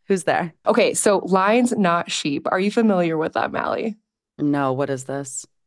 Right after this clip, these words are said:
Speaker 1: Sounds frightening.
Speaker 2: Okay. So I, it is. I actually had no idea who they were and what they stood for until someone, some troll on the internet made a comment, I get those often, that I was one of their supporters.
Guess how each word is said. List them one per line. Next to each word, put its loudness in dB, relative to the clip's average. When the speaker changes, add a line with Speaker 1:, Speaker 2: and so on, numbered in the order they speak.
Speaker 1:
Sounds -6
frightening. -8
Speaker 2:
Okay. 2
So 0
I, 2
it 0
is. -4
I 4
actually 0
had 2
no 2
idea 0
who 2
they 4
were 2
and 0
what 0
they 0
stood -4
for 2
until 0
someone, 0
some -2
troll 2
on 2
the 2
internet 0
made 0
a 2
comment, 0
I -2
get -4
those 0
often, 0
that 2
I 4
was 2
one 4
of 2
their 2
supporters. -2